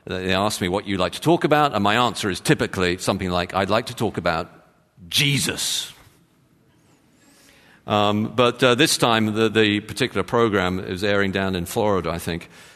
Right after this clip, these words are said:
Um, I had to get up at some very early hour to do their drive-through program. Um, they wanted to talk about revival.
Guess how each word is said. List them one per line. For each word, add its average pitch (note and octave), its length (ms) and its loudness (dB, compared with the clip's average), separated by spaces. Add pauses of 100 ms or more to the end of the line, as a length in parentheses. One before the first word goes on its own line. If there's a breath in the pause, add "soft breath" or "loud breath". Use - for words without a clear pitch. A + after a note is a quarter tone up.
(380 loud breath)
Um, F2 380 -2
I F2+ 60 -4
had F#2+ 160 -4
to E2+ 40 -10
get F2 160 -4
up F2 160 -4
at D2+ 60 -12
some F2 260 -6
very F2+ 400 -2
early F2+ 340 -2
hour F2+ 400 -4
to E2 160 -10
do F2 200 -8
their E2 200 -8
drive-through F2+ 520 -8
program. D#2+ 480 -6 (320)
Um, F2+ 440 -8 (300)
they G2+ 160 0
wanted B2+ 280 -2
to A#2 60 -6
talk G2+ 220 -4
about F2+ 340 -6 (120)
revival. F#2 640 -2